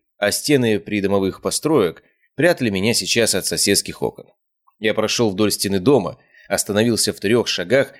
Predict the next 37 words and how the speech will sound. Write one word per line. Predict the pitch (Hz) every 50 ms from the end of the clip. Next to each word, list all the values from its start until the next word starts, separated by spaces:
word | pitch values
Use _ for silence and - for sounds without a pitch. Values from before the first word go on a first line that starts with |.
| _ _ _ - _
от | - 117 117 -
прислонённой | - 113 104 - 104 98 101 127 131 123 113 104
к |
стене | - - 107 98 110 113
лопаты. | 117 110 - 98 73 64 - - - _ _ _ _ _ _ _ _ _ _
Посмотрел | 113 107 - 123 117 - 139 180 190
на | 170 151
расставленные | 123 113 - - 151 165 151 151 147 131 123 110
вдоль | 95 104 127 120
стены | - - - 104 120 127
жестяные | 107 98 90 - - 104 117 113 95
вёдра | 78 82 98 95 87 87 87
с | 80
землёй, | 92 92 87 85 87 85 85 80 -
семь | - - - 107
штук, | 101 - - - 82 73 - - _ _ _ - - -
из | 104 95
которых | - 107 101 98 92 87 -
торчали | 87 82 - - 120 117 98
кусты | - - 95 - - 107 107
роз, | 120 123 101 80 - -
явно | 80 87 95 95 92 123 139
приготовленные | 131 113 104 - - 78 80 82 85 95 107 104
под | - 110 -
посадку. | - 113 - - 76 - - - - - _ _ _ _ _ _ _ _ _ _
Почувствовал, | - 87 - - 107 107 92 - - 95 90
что | - - 98 92
аромат | 92 92 95 107 101 - - - _ _ _ _ _
розовых | - 87 101 113 107 95 101 95 -
лепестков | 98 92 90 92 - - - 107 98 -
смешался | - 95 - - 107 104 98 - -
в | 85 78
воздухе | 80 98 107 98 92 90 - 98
с | 90
запахом | 82 - 107 104 - 92 - 92
сырой | 85 - - 101 95 98 92
земли. | 82 104 104 98 80 - - _ _